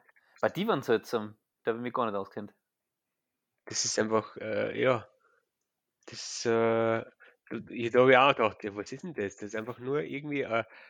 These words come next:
Speaker 2: Loch am Boden, links und rechts so
Speaker 1: Genau.
Speaker 2: Trittmöglichkeit.
Speaker 1: Ja.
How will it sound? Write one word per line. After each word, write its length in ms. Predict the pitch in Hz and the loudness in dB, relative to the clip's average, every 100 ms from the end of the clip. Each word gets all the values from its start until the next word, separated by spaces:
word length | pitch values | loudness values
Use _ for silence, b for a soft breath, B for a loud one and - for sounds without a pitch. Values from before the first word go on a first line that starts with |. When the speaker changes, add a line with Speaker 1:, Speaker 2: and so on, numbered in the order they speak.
| B | B
Speaker 2:
Loch 300 | 107 110 - | -6 -4 -2
am 120 | 170 | -2
Boden, 260 | 165 165 156 | 2 0 0
links 320 | 123 156 - | -2 -2 -6
und 140 | 131 120 | -4 0
rechts 300 | 135 - - | 0 -2 -10
so 60 | 107 - 135 - - - | -10 -10 -10 -12 -8 -2
Speaker 1:
Genau. 240 | 147 139 | 2 2
Speaker 2:
Trittmöglichkeit. 760 | 123 139 156 147 - 147 160 | 0 0 0 -2 -2 0 0
Speaker 1:
Ja. 100 | 131 | 0